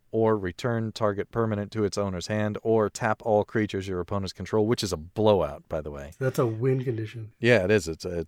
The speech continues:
Speaker 1: total win condition. Or you draw a card and you choose two of those, right? It's awesome. And there's so many cards like that.
Speaker 2: If you're playing Unmander,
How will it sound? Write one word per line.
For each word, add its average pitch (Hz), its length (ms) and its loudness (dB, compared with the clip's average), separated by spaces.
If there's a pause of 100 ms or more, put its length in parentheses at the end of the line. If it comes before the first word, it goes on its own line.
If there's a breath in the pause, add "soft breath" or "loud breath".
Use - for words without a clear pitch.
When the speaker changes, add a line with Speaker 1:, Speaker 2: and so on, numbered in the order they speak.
Speaker 1:
total 104 260 2
win 98 200 -4
condition. 78 460 -8 (300 loud breath)
Or 135 200 10
you 117 100 8
draw 104 260 4
a 90 60 0
card 95 460 2
and 104 140 -2
you 95 100 -2
choose 123 380 0
two 220 340 4
of 90 160 0
those, - 440 -14
right? 92 320 -6 (440 soft breath)
It's 101 160 -8
awesome. 95 320 -2
And 85 100 -2
there's 104 220 4
so 156 180 2
many 117 180 0
cards 85 300 -4
like 73 240 -10
that. - 120 -18
Speaker 2:
If 135 140 -4
you're 143 120 -2
playing 131 220 0
Unmander, 127 680 2